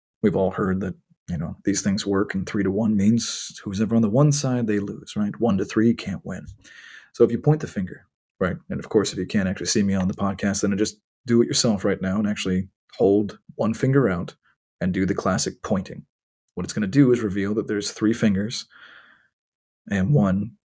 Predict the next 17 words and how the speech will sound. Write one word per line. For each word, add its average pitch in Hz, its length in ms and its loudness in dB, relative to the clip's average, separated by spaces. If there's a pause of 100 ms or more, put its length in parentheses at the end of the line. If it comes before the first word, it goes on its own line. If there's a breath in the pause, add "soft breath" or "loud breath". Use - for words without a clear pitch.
(100)
pointing 95 280 2
the 92 100 4
other 92 140 2
direction. 110 480 0 (1200)
The 110 120 2
other 139 100 6
three 151 240 2
are 110 80 2
not 110 260 -2
inconsequential. 98 840 -2 (180)
They're 101 320 0
actually 110 360 0
genuinely 92 560 -2
pointing 107 640 -2
back 98 240 -2
at 90 120 -8
you. 90 240 -6